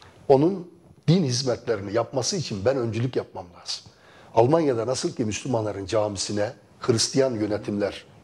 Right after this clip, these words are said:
"Buyurun yapın ama şartlar şu." diyorsa biz de aynı hoşgörüyü göstermemiz lazım.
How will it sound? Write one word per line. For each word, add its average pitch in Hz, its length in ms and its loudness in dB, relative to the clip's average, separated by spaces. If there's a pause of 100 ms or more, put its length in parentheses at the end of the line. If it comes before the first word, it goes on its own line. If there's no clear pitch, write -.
(180)
"Buyurun 120 400 2
yapın 131 320 0 (160)
ama 127 200 0
şartlar 131 460 0
şu." 131 220 -4
diyorsa 110 460 0 (380)
biz 156 200 0
de 120 60 2 (120)
aynı 139 260 0
hoşgörüyü 127 520 -2
göstermemiz 117 680 -2
lazım. - 300 -8